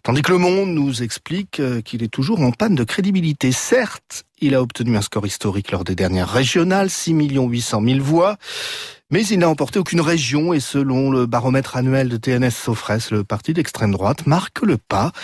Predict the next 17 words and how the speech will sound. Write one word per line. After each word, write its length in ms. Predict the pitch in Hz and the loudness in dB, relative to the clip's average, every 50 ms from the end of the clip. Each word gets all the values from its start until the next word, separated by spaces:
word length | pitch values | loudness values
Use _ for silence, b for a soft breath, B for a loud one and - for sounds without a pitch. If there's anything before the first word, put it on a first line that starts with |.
| B B B B B B B B B B - | B B B B B B B B B B -2
Et 80 | 135 | -2
ce, 160 | 139 - - | 0 2 2
malgré 520 | 254 277 240 240 220 160 156 147 165 190 196 | 2 4 4 2 2 2 2 2 4 4 4
la 180 | 196 156 147 | 2 2 0
popularité 560 | 139 - 147 135 - 147 139 127 135 123 - 208 | 0 -2 -6 -4 -2 -2 0 0 0 -2 -2 0
d'une 160 | 180 165 147 | 2 2 2
partie 280 | 151 143 - - - | 2 0 -2 -4 -4
de 60 | 147 - | -4 -2
ses 320 | - 170 160 139 123 151 | 0 0 0 0 0 -2
idées. 280 | 160 139 135 147 147 202 | -2 0 2 2 2 0
Cinquante-six 680 | - - - 135 127 - 120 120 117 - - - - | -2 -4 -4 -4 -2 -2 -2 -2 -2 -4 -6 -8 -8
pour 200 | 120 - 113 - | -8 -8 -10 -6
cent 140 | - - 110 | -2 0 0
des 100 | 104 101 | 0 2
personnes 420 | - 107 101 - - 107 104 101 | 0 0 0 0 2 2 2 2
interrogées 520 | 104 101 - - 98 98 101 92 107 139 156 | 0 0 0 -2 0 0 0 2 2 2 2
jugent 280 | 143 131 156 165 - | 2 2 2 0 0